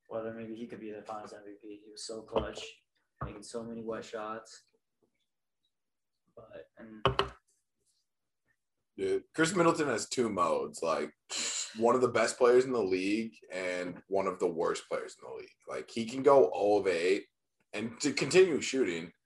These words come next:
Speaker 2: and he can also go, like, seven of eight and drop, you know, a forty burger.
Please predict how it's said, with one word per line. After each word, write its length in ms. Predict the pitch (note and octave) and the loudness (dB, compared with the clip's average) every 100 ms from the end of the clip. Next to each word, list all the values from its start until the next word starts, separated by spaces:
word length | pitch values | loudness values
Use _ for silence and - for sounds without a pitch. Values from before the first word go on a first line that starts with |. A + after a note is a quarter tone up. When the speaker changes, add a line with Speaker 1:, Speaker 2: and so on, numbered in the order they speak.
| _ _ _ _ A2 | _ _ _ _ -4
Speaker 2:
and 180 | A2+ | -4
he 140 | A2+ B2 | -2 -2
can 160 | C3 | -2
also 600 | A2 F2+ G#2+ A2 A#2+ A2 G2+ | 0 2 2 2 4 4 4
go, 280 | G#2 G2 F#2+ | 4 6 6
like, 280 | F2+ E2+ | 4 2
seven 400 | - - G2+ F#2 | -2 0 2 0
of 140 | E2 D#2 | -4 -4
eight 360 | D2+ D2+ D2 - | -2 -2 -4 -10
and 160 | E2 - | -16 -4
drop, 380 | F#2 E2+ D#2+ - | 2 2 0 -6
you 120 | F2+ | -8
know, 220 | E2 D#2+ | -4 -4
a 40 | D#2+ | -4
forty 320 | - G2 F#2+ | 0 2 2
burger. 520 | D2+ C#2+ A#1 A1+ - | 0 -4 -6 -12 -14